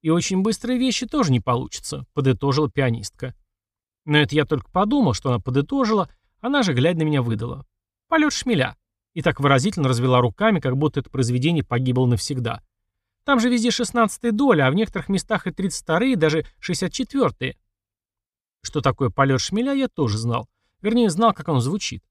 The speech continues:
Батя как-то раз дал послушать, как его на гитаре какой-то мэн лобал. Блин, реально впечатляет. Виртуоз. Стоп, она чё? Она полёт шмеля на этой рояльне сыграть сможет? Наверное, может.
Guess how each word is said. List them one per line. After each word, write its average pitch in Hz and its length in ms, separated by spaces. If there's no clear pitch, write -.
Батя 135 300
как-то 139 280
раз 120 160
дал 127 200
послушать, 185 480
как - 160
его 135 140
на 131 100
гитаре 147 400
какой-то 135 340
мэн 151 240
лобал. 120 460
Блин, 160 760
реально 175 360
впечатляет. 117 600
Виртуоз. 233 760
Стоп, - 320
она 139 200
чё? 120 260
Она 139 180
полёт 139 260
шмеля 139 320
на 165 120
этой 139 160
рояльне 143 460
сыграть 147 400
сможет? 113 360
Наверное, 240 320
может. 160 300